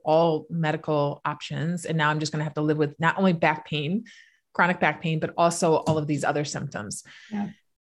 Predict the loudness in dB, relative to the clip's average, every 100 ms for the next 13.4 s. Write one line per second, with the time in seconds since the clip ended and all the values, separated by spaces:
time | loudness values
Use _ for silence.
0 | _ _ _ -12 4 8 8 8 8 6
1 | 6 6 6 4 -8 -4 2 6 8 8
2 | 6 4 4 4 2 4 4 4 0 2
3 | 2 2 0 -2 -8 2 4 4 2 4
4 | 4 6 4 6 4 2 2 4 4 2
5 | -2 -4 0 0 2 2 2 0 2 2
6 | 2 0 0 -2 -4 -2 -2 -2 -2 -2
7 | -2 0 2 4 4 2 -12 _ -18 -6
8 | 6 8 8 6 6 6 6 6 6 6
9 | 6 6 6 6 6 6 4 2 -8 -8
10 | -6 -2 0 2 2 2 4 4 4 4
11 | 2 2 2 2 4 4 4 4 2 -8
12 | _ 0 6 6 6 4 -2 0 0 2
13 | -2 2 4 6